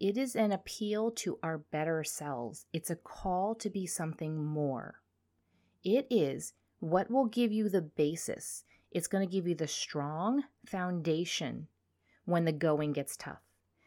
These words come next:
And the going is going to get tough. I'm not gonna sugarcoat that. There are going to be days that are gonna be hard, weeks that are hard, months. There might even be an entire homeschool year that is hard. There may be homeschool years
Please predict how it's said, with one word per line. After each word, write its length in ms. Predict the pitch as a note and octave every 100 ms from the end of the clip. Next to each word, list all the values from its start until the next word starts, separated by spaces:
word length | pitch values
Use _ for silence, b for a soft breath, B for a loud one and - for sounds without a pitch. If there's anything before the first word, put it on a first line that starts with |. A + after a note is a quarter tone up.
| b b -
And 440 | F3 G3+ D3 C#3 - -
the 80 | E3
going 380 | E3+ D#3+ D#3 -
is 180 | D3+
going 540 | - D#3+ D3+ E3+ B2 C#3 _ -
to 100 | D#3+
get 220 | C#3+ -
tough. 440 | - - - - - _ _ _ -
I'm 140 | D3+
not 160 | D3 -
gonna 160 | D#3
sugarcoat 520 | D#3 E3 D3+ C#3+ D3 -
that. 220 | B2+ B2 _ _ _ _ _ _ _
There 120 | D3+ D3+
are 40 |
going 240 | D#3+ D#3
to 80 | D#3
be 80 | D#3+
days 340 | D3 C3+ D3
that 80 | G3
are 40 | G#3
gonna 120 | G#3+
be 100 | G3+
hard, 340 | F3+ F3+ F3
weeks 280 | D#3+ F3+ -
that 100 | F#3
are 60 | E3
hard, 220 | E3+ E3
months. 420 | D#3 E3+ - - -
There 240 | D3+ F3+
might 240 | G#3+ G#3 G3+
even 220 | F#3+ F#3
be 140 | F3
an 60 | E3
entire 540 | D#3 - D#3+ D#3 D#3+ -
homeschool 540 | E3 D#3+ - D#3 D3
year 260 | D3 C#3 - _ _ _ -
that 120 | D3+
is 120 | D3+
hard. 320 | - C#3+ C3 - _ _ _
There 160 | F3+ F3+
may 220 | F#3+ F#3+
be 160 | G3 G3
homeschool 500 | - F#3+ F3+ - E3
years 840 | C#3+ C#3 E3 G#3+ G#3+ A#2+ - -